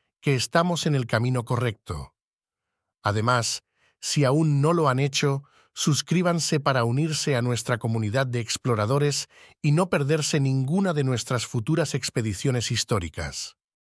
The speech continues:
Los comentarios son el alma de nuestra comunidad. Queremos escuchar sus pensamientos, teorías y preguntas. ¿Qué aspecto de Gran Tartaria les intrigó más?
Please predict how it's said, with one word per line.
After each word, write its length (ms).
Los 160
comentarios 680
son 280
el 140
alma 320
de 120
nuestra 360
comunidad. 560
Queremos 400
escuchar 480
sus 200
pensamientos, 960
teorías 560
y 60
preguntas. 680
¿Qué 160
aspecto 460
de 100
Gran 220
Tartaria 480
les 180
intrigó 420
más? 460